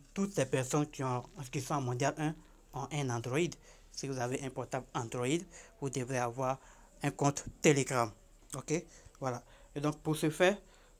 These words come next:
pour le compte Telegram, je viens ici, par exemple. Ok ? Lorsque vous venez ici, vous êtes sur la page Telegram, peut-être de plusieurs groupes, plusieurs forums, mais cela n'a pas d'importance. Vous cliquez juste en haut ici.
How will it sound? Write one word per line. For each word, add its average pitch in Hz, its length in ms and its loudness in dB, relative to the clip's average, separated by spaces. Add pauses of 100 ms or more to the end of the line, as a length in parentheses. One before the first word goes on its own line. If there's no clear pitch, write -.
pour 147 140 -2
le 156 80 2
compte 175 240 0
Telegram, 151 500 2 (540)
je 135 160 -2
viens 156 220 2
ici, 151 240 0
par 135 220 -2
exemple. 143 360 -2 (880)
Ok ? 147 140 -4 (520)
Lorsque 165 220 0
vous 175 100 4
venez 151 260 4
ici, 165 300 -2 (460)
vous 160 160 0
êtes 160 80 4
sur 160 240 -2
la 135 120 2
page 151 340 4 (320)
Telegram, 156 480 2 (500)
peut-être 147 300 0
de 135 80 0
plusieurs 156 560 2
groupes, 170 340 -4
plusieurs 156 320 2
forums, 151 400 0 (580)
mais 143 100 -6
cela 156 240 0
n'a 139 180 2
pas 151 160 0
d'importance. 147 580 -2 (480)
Vous 175 160 -4
cliquez 160 500 2
juste 180 300 -2
en 135 100 0
haut 143 200 4
ici. 135 400 -4